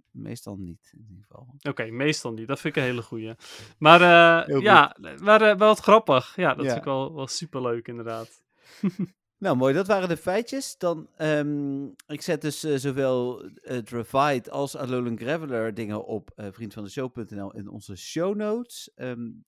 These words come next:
Speaker 1: dit
Speaker 2: Ja, ik
Speaker 1: ei-
Speaker 2: kan het, eh, heb je, had je dat al opgezocht? Want ik kan
Speaker 1: Ja,
Speaker 2: hier
Speaker 1: ja.
Speaker 2: gewoon, ah, oké, want anders had ik gewoon Graveler kunnen opzoeken nu.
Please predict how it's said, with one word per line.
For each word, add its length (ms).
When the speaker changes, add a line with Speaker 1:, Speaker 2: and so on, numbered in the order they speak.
Speaker 1:
dit 200
Speaker 2:
Ja, 120
ik 60
Speaker 1:
ei- 100
Speaker 2:
kan 140
het, 300
eh, 200
heb 160
je, 80
had 200
je 80
dat 140
al 120
opgezocht? 500
Want 120
ik 60
kan 120
Speaker 1:
Ja, 60
Speaker 2:
hier 100
Speaker 1:
ja. 60
Speaker 2:
gewoon, 220
ah, 220
oké, 260
want 140
anders 180
had 120
ik 100
gewoon 220
Graveler 360
kunnen 200
opzoeken 380
nu. 180